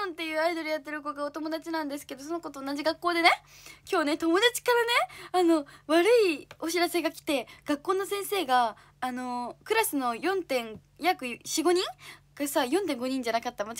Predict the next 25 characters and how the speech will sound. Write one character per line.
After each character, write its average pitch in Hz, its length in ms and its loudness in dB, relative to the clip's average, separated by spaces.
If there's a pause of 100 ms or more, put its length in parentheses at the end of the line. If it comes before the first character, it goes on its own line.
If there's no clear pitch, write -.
え 254 60 0
た。 233 140 4
四、 294 140 -2
五 320 80 6
人 339 240 4
が 330 260 8 (300)
留 370 240 6
年 392 220 2
っ - 20 -14
て - 180 -6
ね、 233 300 -2 (720)
留 302 200 2
年 339 160 2
す 349 100 -4
る 294 60 -4
ら 330 140 0
し 330 80 -6
い 302 60 -2
よ 240 80 0
っ - 20 -8
て - 120 -20
友 254 180 -4
達 254 180 -10
か 254 120 0
ら 240 200 4